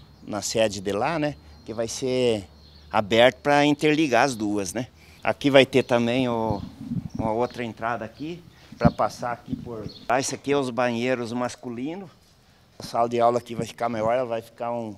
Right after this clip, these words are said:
um L, lá no fundo vai ter uma parte aberta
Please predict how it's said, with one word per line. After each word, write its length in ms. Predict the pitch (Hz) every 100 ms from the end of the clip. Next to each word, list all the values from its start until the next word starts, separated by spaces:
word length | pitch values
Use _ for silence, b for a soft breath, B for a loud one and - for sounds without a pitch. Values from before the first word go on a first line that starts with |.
| -
um 220 | 113 110
L, 280 | 107 127 160 - b b b b b b _
lá 200 | 113 120
no 100 | 127
fundo 400 | - 139 147 139
vai 140 | 131
ter 120 | 120 127
uma 160 | 127
parte 460 | - 117 117 - 117
aberta 540 | 107 107 135 170 -